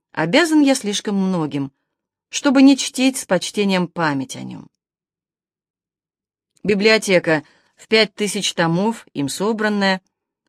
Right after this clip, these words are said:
вскоре после революции была им отдана в Румянцевскую, ныне Российскую государственную библиотеку, и с тех пор никто из Головановых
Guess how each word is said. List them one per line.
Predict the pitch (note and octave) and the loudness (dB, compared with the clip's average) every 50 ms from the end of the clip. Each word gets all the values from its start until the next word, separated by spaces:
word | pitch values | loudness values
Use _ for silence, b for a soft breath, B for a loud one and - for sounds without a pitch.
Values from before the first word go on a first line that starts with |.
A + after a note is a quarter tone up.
| _ _ | _ _
вскоре | - - - - D4+ F4 F4+ D#4+ | -16 -10 -4 0 2 2 2 2
после | - - C4 B3+ B3+ A#3 | 0 0 -2 -2 -2 -2
революции | A3 A3 G3+ G3+ G3 A3 B3 B3 - G#3+ G#3 | 0 0 2 2 0 0 -2 -4 -2 -4 -2
была | F#3 F3+ F#3+ G3 G#3 A3 | -2 0 2 2 2 2
им | A3 A3 - - | 2 0 -2 -4
отдана | F3+ F#3 D#3+ D3+ F3 F3 F3+ G3 G#3+ | -4 -4 -2 -2 -2 0 0 -2 -2
в | G3 | -2
Румянцевскую, | G#3 A3+ A3+ G3+ F3 D3 C#3 C#3 - - B2+ - - - B2+ B2 - - _ _ _ _ _ _ _ _ _ _ | -2 -2 0 0 0 -2 -4 -6 -8 -10 -12 -14 -14 -16 -16 -16 -16 -18 _ _ _ _ _ _ _ _ _ _
ныне | - F3 A#3 D4 E4+ D#4+ D4+ D4 C#4 C4+ b b b b b | -2 2 4 4 6 6 6 4 2 0 b b b b b
Российскую | b D#3+ F3+ F#3+ F#3 - C4 D4 D4+ D#4 - B3 A3 | b 0 2 2 2 2 0 0 0 0 -2 -4 -2
государственную | F#3 F#3 - F3+ D#3+ E3+ E3 E3 D#3+ - - D#3 D3+ D3+ C#3+ | -2 -4 -4 -2 0 0 0 0 -2 -4 -6 -4 -4 -4 -4
библиотеку, | C3+ C#3+ C3 B2+ C#3+ C#3 C3+ - - B3 C#4+ C#4+ - C#4 C#4 C4+ b b b b b b _ _ _ _ _ | -4 -6 -4 -4 -4 -4 -4 -4 -2 -2 -2 0 0 0 0 -2 b b b b b b _ _ _ _ _
и | - G#3+ | -2 -2
с | A3+ - | -2 0
тех | - A#3 A3 - - | 0 -2 -2 -2 -2
пор | - F4+ F#4+ F#4 | -2 0 2 4
никто | D4 C4 C4 - - D#4 | 4 4 4 2 0 0
из | D4+ B3+ | 0 0
Головановых | A3 A3 G#3+ G#3 G3+ G3+ B3 C#4+ C#4 C4+ B3 B3+ A#3+ - | 0 0 2 2 2 2 2 2 2 2 0 0 -4 -6